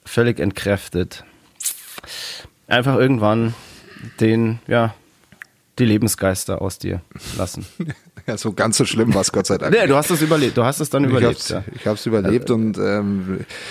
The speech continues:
Speaker 2: das klingt jetzt so, als hätten wir da die ganze Zeit nur gesoffen. Nein, wir haben auch hart gearbeitet.
Speaker 1: Nee,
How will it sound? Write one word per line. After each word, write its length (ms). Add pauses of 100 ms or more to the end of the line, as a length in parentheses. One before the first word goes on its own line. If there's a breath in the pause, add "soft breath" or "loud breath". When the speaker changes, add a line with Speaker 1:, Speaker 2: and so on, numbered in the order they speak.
(140 loud breath)
Speaker 2:
das 140
klingt 240
jetzt 160
so, 80
als 160
hätten 180
wir 80
da 80
die 120
ganze 260
Zeit 180
nur 100
gesoffen. 460
Nein, 320
wir 80
haben 160
auch 240 (160)
hart 320
gearbeitet. 480
Speaker 1:
Nee, 320